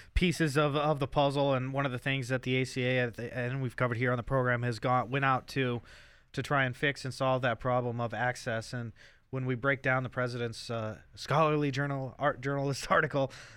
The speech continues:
later, which, by the way, was not peer-reviewed, um, which is, I guess, an important note. But I guess if you're the president, do you really need to be peer reviewed?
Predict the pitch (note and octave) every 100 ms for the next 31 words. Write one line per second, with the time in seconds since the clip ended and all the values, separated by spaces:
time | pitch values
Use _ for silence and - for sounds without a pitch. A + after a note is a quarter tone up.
0 | - C#3+ D3 D3 C#3 D#3 E3 D3+ C#3+ C#3
1 | C3+ B2+ D3 - - C#3+ C3+ A2+ C3 B2
2 | A#2 - - - _ A#2+ A#2+ A#2 A#2 -
3 | - C#3 C#3 B2 A#2+ - - B2+ - B2
4 | G#2+ C3 A#2 G#2+ F#2+ - B2 B2 C3+ A2+
5 | A#2+ - B2 A#2 A#2+ B2 B2 B2+ A2 -
6 | C3 B2 A2 A2 F2+ A2+ A2+ B2 C3 C#3
7 | B2 B2 C3+ B2+ - - _ - C3 C3
8 | B2 C3 C3+